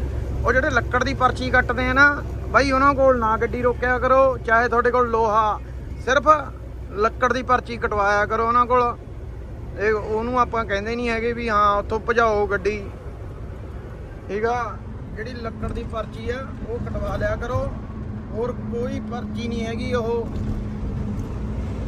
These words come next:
ਇਹ ਸਕ੍ਰੈਪ ਵਾਲੇ ਵੀ ਉਹ ਕਰੀ ਜਾਂਦੇ ਵਿੱਚ। ਅੱਜ ਤਰੀਕ ਕਿੰਨੀ ਹੋ ਗਈ ਆ ਨੀ?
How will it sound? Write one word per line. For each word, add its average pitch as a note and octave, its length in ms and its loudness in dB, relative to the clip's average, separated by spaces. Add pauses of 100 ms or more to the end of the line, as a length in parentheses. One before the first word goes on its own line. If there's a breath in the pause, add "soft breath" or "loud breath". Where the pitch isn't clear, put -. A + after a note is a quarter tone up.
(300)
ਇਹ A#3 160 2
ਸਕ੍ਰੈਪ G#3+ 520 2
ਵਾਲੇ A3+ 260 2
ਵੀ A3 160 0
ਉਹ G#3+ 200 4
ਕਰੀ G#3+ 200 -2
ਜਾਂਦੇ G#3+ 420 0
ਵਿੱਚ। G#3+ 280 0 (2500)
ਅੱਜ C4+ 100 4
ਤਰੀਕ C4+ 300 2
ਕਿੰਨੀ C#4+ 240 2
ਹੋ C#4+ 80 6
ਗਈ C#4+ 100 4
ਆ D4+ 60 6
ਨੀ? E4 220 2